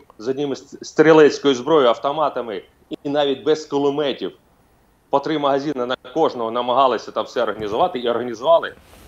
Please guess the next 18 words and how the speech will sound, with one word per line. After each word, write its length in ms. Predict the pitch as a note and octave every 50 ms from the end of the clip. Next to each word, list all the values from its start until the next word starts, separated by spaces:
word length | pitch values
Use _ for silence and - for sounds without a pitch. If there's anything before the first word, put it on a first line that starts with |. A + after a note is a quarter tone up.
| - -
І 80 | D3+
ті 140 | D3 - D3+
конкретні 540 | C3+ - D#3 D3+ - - E3 D3+ C3+ C3+ C3+
заходи 600 | B2 A#2 D3+ C3+ - B2+ A2+ A2+ A#2 A2+ A#2 A#2+ A#2
були, 220 | A#2+ C#3 D3+ D3
можливо, 460 | C#3 C#3 C#3 A#2+ B2+ D3 D3+ C#3+ C3+
незручні, 920 | B2+ B2 C3+ D3+ D3 C3 - C#3 C#3+ C#3 - - - D3 E3+ G3+ G#3+ G#3 - _ _ _ _ _ _ _ _ _ _ _ -
але 400 | B2 B2+ C3+ C#3+ C#3+ C#3+ C#3 D3 D3
єдині 400 | B2 B2+ D#3+ D#3 F#3 E3+ D3 C3
заходи, 340 | A2 C#3 F3+ - - B2 B2+
які 240 | A#2+ - - B2 A2+ _ _
дозволили 880 | - - D3 D#3 - - A#2+ B2+ D#3+ E3+ D#3 C3+ A#2+ G#2+ F#2+ E2+ D2 - - _ _ - _ _ _ _ _ _ _ _ _ _ -
унеможливити 680 | - D3 D#3+ E3+ D#3+ D3 C#3+ C3+ D3 D#3 D3+ D3 D3 C#3+
посадку. 480 | - D3 - - D#3+ B2+ - - - F#2+ F#2+
Бо 80 | B2+
будь-який 400 | B2+ B2+ E3 F3 D#3 C#3+ D3+ D#3+
автомобіліст 680 | D3+ - - D3+ C#3 C3+ C#3 D3 E3+ F3 D#3+ - - A2
зрозуміє, 760 | G#2+ B2 B2 C#3 B2+ A#2+ C#3+ D#3+ F3 F3 D3+ A#2 F#2 D#2 -